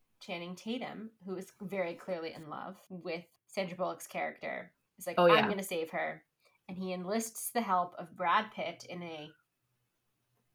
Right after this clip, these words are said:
Speaker 1: brilliant turn
Speaker 2: Oh my God.
Speaker 1: to go and save her. And, and hijinks ensue. And,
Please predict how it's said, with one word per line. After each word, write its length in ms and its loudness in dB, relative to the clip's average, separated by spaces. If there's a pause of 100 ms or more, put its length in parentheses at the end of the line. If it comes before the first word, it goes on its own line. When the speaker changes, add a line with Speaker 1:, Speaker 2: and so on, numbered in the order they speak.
(140)
Speaker 1:
brilliant 720 -10 (440)
turn 420 -10 (180)
Speaker 2:
Oh 40 2
my 200 4
God. 380 0 (260)
Speaker 1:
to 60 -10
go 180 0
and 100 4
save 200 4
her. 120 6
And, 300 2
and 260 2
hijinks 800 8
ensue. 680 6 (500)
And, 500 8